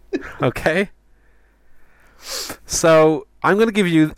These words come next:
a, the name of a wrestler, and you tell me, is that a real wrestler,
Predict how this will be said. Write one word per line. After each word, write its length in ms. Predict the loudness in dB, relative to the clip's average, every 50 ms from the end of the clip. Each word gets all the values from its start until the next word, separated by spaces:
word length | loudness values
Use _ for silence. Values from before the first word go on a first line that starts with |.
| -10 -10
a, 80 | -10 -8
the 160 | -4 -2 -2 -2
name 500 | 0 0 0 2 2 2 2 2 0 0
of 160 | -2 -2 -2
a 60 | -2
wrestler, 680 | -2 0 0 -2 -2 -6 -12 -10 -10 -10 -10 -10 -12 -16 _ _ _ _ _ _ _ _ _ _ _ _ _ _ _ _ _ _ _ _ _ -8
and 160 | -6 -6 -4
you 120 | -2 -4 -4
tell 260 | -2 -2 -2 -2 -2
me, 320 | -2 -2 -2 -4 -6 -8 _ _ _ _ _ _ _ _ _ _ _ _ _ _ _ -6
is 120 | -4 0
that 140 | 0 0 0
a 60 | 0
real 440 | -2 -2 0 2 2 2 2 0 0
wrestler, 600 | 0 0 0 0 -2 -6 -8 -8 -8 -8 -8 -12